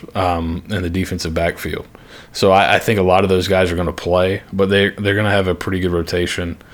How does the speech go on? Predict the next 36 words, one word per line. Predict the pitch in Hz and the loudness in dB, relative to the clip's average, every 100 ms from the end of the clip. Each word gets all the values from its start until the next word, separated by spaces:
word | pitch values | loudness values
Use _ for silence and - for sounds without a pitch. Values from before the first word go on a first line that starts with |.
| - - - - | -20 -20 -14 -6
of, | 87 85 80 80 - - | 0 0 0 -4 -14 -12
of | - 90 82 82 | -4 0 0 -4
transfers | - 87 87 - 85 | -2 -2 -2 -6 -6
kinda | - 85 | -4 -4
back | 82 85 80 | -2 -2 -2
there. | - 90 87 85 - | -2 0 2 0 -2
Um, | 87 82 80 80 - - 107 - - - | 0 0 -2 -4 -8 -14 -16 -16 -16 -6
guy | 98 92 | 0 2
from | 92 90 | 2 0
Miami, | 87 90 95 92 90 | 0 0 0 0 0
guy | 87 87 | 2 2
from, | - 87 85 82 - - - - - - - | 0 -4 -4 -6 -8 -16 -20 -20 -20 -20 -12
uh, | - 85 - | -2 0 4
Auburn, | 98 110 104 107 104 104 - - - - | 4 6 6 4 4 2 -4 -14 -20 -16
uh, | - 90 78 67 | -10 -8 -6 -6
Kansas | - 110 107 98 | -4 -2 0 -2
State, | - 101 98 95 | -2 0 0 2
Rutgers. | 104 - 101 95 92 95 - - - | 0 0 0 0 -2 -4 -8 -10 -10
Uh, | 98 95 92 | -8 -6 -2
they're, | 120 113 | 0 0
they're, | 113 113 | 0 0
they | 104 107 | 2 2
got, | 110 110 - - | 2 0 -6 -4
they | 107 | 0
got | 104 | 2
a | |
bunch | 87 95 90 | 2 -2 -2
of | 92 | -4
guys | 92 90 90 - | -2 0 -2 -4
in | 101 90 | -6 -6
from, | - 87 85 | -6 -8 -6
uh, | 95 85 82 | -4 -4 -4
P | - 92 | -4 -6
fives | - 87 87 85 | -2 0 0 -2
back | - 90 90 90 - | -8 -10 0 0 0
there. | 87 95 92 92 | -2 0 2 0